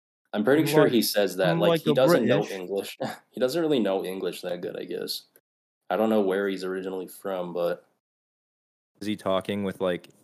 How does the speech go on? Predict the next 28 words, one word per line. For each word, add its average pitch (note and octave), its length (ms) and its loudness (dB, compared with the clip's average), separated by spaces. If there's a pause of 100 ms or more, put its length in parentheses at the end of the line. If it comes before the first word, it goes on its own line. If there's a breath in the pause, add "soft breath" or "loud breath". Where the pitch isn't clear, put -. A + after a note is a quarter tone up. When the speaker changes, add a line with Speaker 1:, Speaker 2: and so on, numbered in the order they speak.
(160)
Speaker 2:
an F#2+ 100 -4
English F2 340 -6
accent F#2+ 480 -6
now? G2+ 280 -8 (1200)
Speaker 1:
Uh, A2 320 0 (540)
no. G2+ 400 0 (300)
Speaker 2:
That'd F2+ 100 -6
be F#2 100 -2
pretty F2+ 200 -6
cool. F2+ 340 -6 (440)
Speaker 1:
But B2 100 2
just D#3+ 200 2
look A#2 220 2
at - 80 -6
the D3+ 120 4
way G2+ 560 2 (540)
he G2+ 340 -4
is F2 160 -6
talking, - 680 -4
and, G#2 180 0
and A#2+ 240 2
you A#2 60 -2
can A2+ 140 0
see G#2+ 280 0
it F2+ 160 -4
in G2+ 120 -4
that F2+ 160 -2
clip, - 320 -4